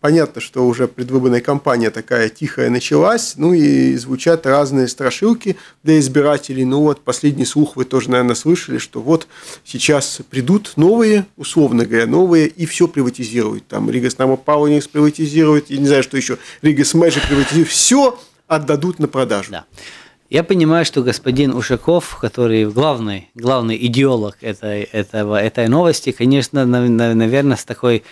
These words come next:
Speaker 2: с такой, э, как по-русски ск-, э, правильно сказать, завистью смотрит, да,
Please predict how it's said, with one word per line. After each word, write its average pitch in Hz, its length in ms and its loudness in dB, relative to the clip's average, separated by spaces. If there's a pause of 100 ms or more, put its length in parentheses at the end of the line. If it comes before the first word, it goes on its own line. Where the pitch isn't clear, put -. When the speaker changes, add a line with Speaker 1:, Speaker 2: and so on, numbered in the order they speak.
(220)
Speaker 2:
с - 120 -20
такой, 120 420 0
э, 110 260 0
как 117 140 -10
по-русски 117 400 -12
ск-, - 200 -14
э, 110 140 -2
правильно 110 420 -2
сказать, 110 420 -2
завистью - 640 0
смотрит, 101 500 -4
да, 117 260 0